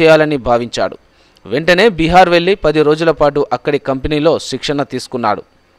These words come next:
ప్యాడీ క్లీనింగ్ నుంచి మిల్లింగ్ అయి బియ్యం రూపంలో బయటకు వచ్చే క్రమంలో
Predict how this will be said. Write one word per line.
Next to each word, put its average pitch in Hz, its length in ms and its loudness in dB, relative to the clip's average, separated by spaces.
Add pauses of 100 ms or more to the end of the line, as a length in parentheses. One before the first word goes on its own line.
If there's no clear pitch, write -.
(460)
ప్యాడీ 139 240 4
క్లీనింగ్ 147 420 -4
నుంచి 143 280 -2
మిల్లింగ్ 156 440 -2
అయి 156 240 0 (180)
బియ్యం 175 340 -2
రూపంలో 165 460 0
బయటకు 160 400 0
వచ్చే 151 220 -4
క్రమంలో 143 500 -2